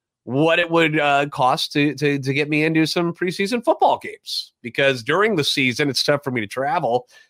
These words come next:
to, uh, to go see games, but preseason, uh, I, I got a little more lenient schedule. So, um, I was looking at those on Game Time and was finding outstanding deals.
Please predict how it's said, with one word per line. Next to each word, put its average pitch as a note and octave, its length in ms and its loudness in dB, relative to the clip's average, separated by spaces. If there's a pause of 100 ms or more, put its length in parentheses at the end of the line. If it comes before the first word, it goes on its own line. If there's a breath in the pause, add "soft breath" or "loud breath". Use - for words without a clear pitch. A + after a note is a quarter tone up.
(100 soft breath)
to, C3 260 2
uh, A#2 280 2
to A#2+ 120 -8
go B2 140 2
see A2 240 -4
games, A#2+ 360 -2
but B2 220 -2 (260)
preseason, D3 680 0
uh, C3 40 -2
I, A#2+ 500 -2
I A#2 40 -4
got A#2+ 200 0
a A#2 60 2
little B2+ 200 0
more B2 400 0
lenient C#3 580 0
schedule. F#3+ 520 2
So, D#3 280 2 (300 loud breath)
um, A2+ 600 0 (120)
I A2+ 100 0
was C3 160 0
looking D#3+ 180 2
at E3+ 100 0
those G#3 260 4
on C3+ 180 0
Game A#2+ 240 -4
Time B2 300 -2
and D3+ 40 0
was C#3+ 120 -4
finding F3 400 0
outstanding G3 720 -2
deals. G2 360 -6